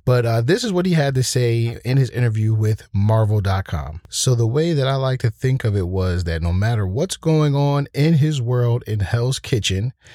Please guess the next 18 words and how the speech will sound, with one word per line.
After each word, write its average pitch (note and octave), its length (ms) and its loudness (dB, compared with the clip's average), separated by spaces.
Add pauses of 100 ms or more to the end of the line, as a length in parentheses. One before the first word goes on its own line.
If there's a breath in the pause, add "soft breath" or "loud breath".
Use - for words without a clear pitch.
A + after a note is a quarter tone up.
(420 loud breath)
when A2+ 180 2
he B2 180 2
comes E3+ 340 -2
out D#3+ 260 0
to C3+ 100 0
do A#2 200 2
this G#2 220 0
little C3+ 300 0
job, A#2 560 2
which A2 200 -2
is G#2 120 0
defending, C#3 680 -2 (400 soft breath)
representing A#2 960 2
Luke A#2 520 -2
Jacobson G#2+ 720 0 (140)
in C3+ 180 0
this C3 160 0
trial, G2 600 -4